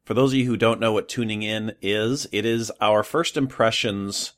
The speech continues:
show that we're doing on our Patreon at patreon dot com slash tuningjapanese. Matt, Bill, and myself will watch the first episode of an anime and then kinda talk about what happens in that episode and give our final verdict of whether or not we think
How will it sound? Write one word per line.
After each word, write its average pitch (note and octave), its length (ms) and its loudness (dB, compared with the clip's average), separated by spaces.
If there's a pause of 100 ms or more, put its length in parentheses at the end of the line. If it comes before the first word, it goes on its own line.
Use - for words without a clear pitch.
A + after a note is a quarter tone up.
(120)
show G2 380 0
that F#2+ 140 -2
we're G2+ 140 0
doing G2+ 340 -4
on F#2+ 140 -4
our F2+ 100 -2
Patreon F2+ 680 -4
at - 80 -8
patreon A2+ 500 -4
dot G2 220 0
com F#2+ 300 -4
slash - 400 -4
tuningjapanese. F#2 1200 -4 (380)
Matt, A2 360 4
Bill, A#2 160 4
and A2 80 0
myself A2 580 2 (300)
will G#2+ 340 2
watch A2 320 6 (160)
the G2+ 80 -2
first C3 380 0
episode A#2 340 2
of G#2+ 100 2
an G#2 100 -2
anime A2 280 0
and E3+ 340 0
then A#2+ 160 0
kinda A#2+ 200 -4
talk - 320 2
about A2+ 380 4
what G#2+ 120 0
happens A2 420 0
in G#2+ 180 -6
that G#2 200 -2
episode G#2 500 0 (320)
and B2+ 140 0
give D3+ 160 2
our C3+ 180 8
final B2+ 300 2
verdict G#2 460 0
of G2 160 -4
whether G2+ 340 2
or G2 60 0
not F#2+ 280 -2
we G2+ 120 -4
think F#2+ 400 -6